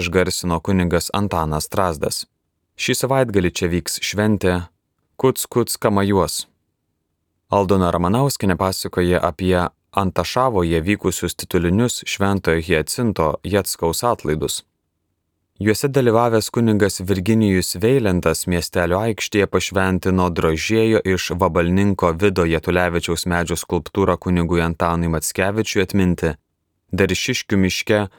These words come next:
Tauragiškio Nerijaus Alšausko koplytstulpį ir Pakruojiškio Eugenijaus Rimdžiaus koplytstulpį Antašavos dvaro sukilėliams atminti.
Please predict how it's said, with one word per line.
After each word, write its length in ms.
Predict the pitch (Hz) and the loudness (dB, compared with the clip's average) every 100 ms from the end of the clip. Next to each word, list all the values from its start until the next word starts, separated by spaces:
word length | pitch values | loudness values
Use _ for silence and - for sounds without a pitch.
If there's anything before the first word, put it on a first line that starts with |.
| _ - | _ 0
Tauragiškio 800 | 98 95 87 107 - - 92 82 - | 2 2 0 -2 -2 0 0 0 -2
Nerijaus 720 | 92 101 95 90 87 90 - | 0 2 2 2 2 2 0
Alšausko 800 | - 92 87 - 95 90 - 92 - | -2 0 -2 0 0 0 -2 -4 -2
koplytstulpį 800 | 82 90 107 - - 101 98 107 - - _ _ | -2 -2 -4 -2 0 0 0 -2 -2 -18 _ _
ir 160 | 98 95 | -2 2
Pakruojiškio 880 | 95 - 95 87 95 113 - 107 101 | 0 0 2 2 2 -2 -2 0 2
Eugenijaus 800 | 95 95 104 98 92 90 90 - | 2 2 2 4 4 2 2 0
Rimdžiaus 640 | 95 98 95 87 92 87 - - | 0 2 2 2 0 0 -2 -4
koplytstulpį 800 | 78 101 107 - 98 90 101 - | -2 -2 -4 -2 0 0 0 0
Antašavos 880 | 92 90 87 - 104 104 98 95 | 0 0 -2 -2 -2 0 0 0
dvaro 400 | 87 85 85 85 | 0 0 2 0
sukilėliams 760 | 85 101 - 87 78 80 80 - | -2 -4 -2 0 0 0 -2 -6
atminti. 480 | 90 101 95 78 67 | -4 0 0 0 -6